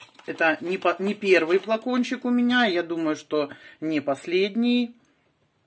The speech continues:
Вот так он выглядит в голубом цвете, конечно же. Это море, морское побережье. Для меня это чисто морской, отпускной аромат. Солёный, мокрый,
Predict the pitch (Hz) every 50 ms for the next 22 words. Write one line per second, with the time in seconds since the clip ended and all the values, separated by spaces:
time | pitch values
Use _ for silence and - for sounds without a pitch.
0 | _ _ - - - - 151 147 147 - 147 139 139 - 147 147 147 143 - _
1 | _ _ _ _ _ _ _ - - _ _ _ _ _ _ _ _ _ _ _
2 | _ _ _ _ _ _ _ _ _ _ _ - 170 208 262 262 233 247 226 208
3 | 226 220 196 202 220 220 220 190 185 214 214 214 - - - 185 208 208 202 -
4 | 196 185 - 175 175 180 185 190 - - 170 170 160 170 175 170 - _ _ _
5 | _ _ _ _ _ _ _ _ - 160 160 - 160 165 170 185 196 202 196 175
6 | 170 160 160 160 156 - - 160 156 151 143 156 151 151 156 156 170 196 208 214
7 | 208 185 165 170 170 175 170 170 - - - - - - - 160 165 175 180 190
8 | 208 214 202 185 185 - 170 160 - - 180 - - 170 165 170 170 - - -
9 | - - 185 202 196 190 190 175 160 - - 160 - - - 180 185 190 175 170
10 | 165 170 165 165 160 160 151 151 143 - - _ _ _ _ _ - - - 165
11 | 165 165 156 170 175 175 175 165 160 156 156 156 156 151 151 - - _ _ _
12 | _ _ _ _ - 151 160 175 180 190 190 180 180 170 165 165 - 165 156 156
13 | 151 147 151 143